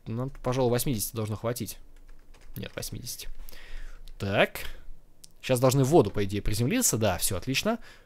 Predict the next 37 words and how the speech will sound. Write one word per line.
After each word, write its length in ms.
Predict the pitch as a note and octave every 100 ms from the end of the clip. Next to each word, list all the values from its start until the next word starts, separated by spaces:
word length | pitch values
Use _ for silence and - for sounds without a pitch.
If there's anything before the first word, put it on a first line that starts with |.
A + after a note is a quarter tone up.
| - - -
И 460 | C#3+ G#3+ B3 B3 - -
посмотрим, 680 | - C#3+ C#3 - A#3 B3+ A#3
что 260 | - F3+ G#3
у 60 |
нас 220 | F3 E3 C#3
здесь 340 | B2+ D#3 -
есть. 360 | B2+ F2+ - -
А, 340 | C#3+ C#3+ B2 F#2+
это 160 | G#2
вот 80 | A2+
это... 200 | B2 B2+ - - - - - - - - -
Хм, 160 | C3+ -
стеклянная 500 | - A#2+ C3+ C3 B2+
хрень, 300 | - B2 G2
я 140 | A2+
понял. 260 | - G#2 - -
И 60 | -
там 200 | F#3+ G#3
должна 260 | D3 E3+
быть 140 | E3 B2+
башня, 440 | A#2 G#3+ - C#3
ещё 260 | C3+ - C#3
одна 160 | B2
слаймовая 420 | - B2+ G#2+ G2
штука. 480 | G2+ - A#3 A#3+ G#3 - - - - - - - - B2
Давайте 320 | B2+ A3 C#4+ -
попробуем 480 | G3 A3 G3+ F#3+ -
облутать 440 | D3+ D3 D3 F3
башенку. 500 | B2 G2+ F#2+ E2 - -
А, 240 | A#2 A#2
в 80 | A#2
башнях 480 | F3 B3+ - G3+ C#3+
бывает 400 | C3+ D3 F#3+ -
много 300 | C#3 F3 B2+
всяких 280 | C#3 A2+ G#2
полезных 540 | C3+ C3+ B2 G#2 -
ништяков, 480 | G#2 - G#2 G#3+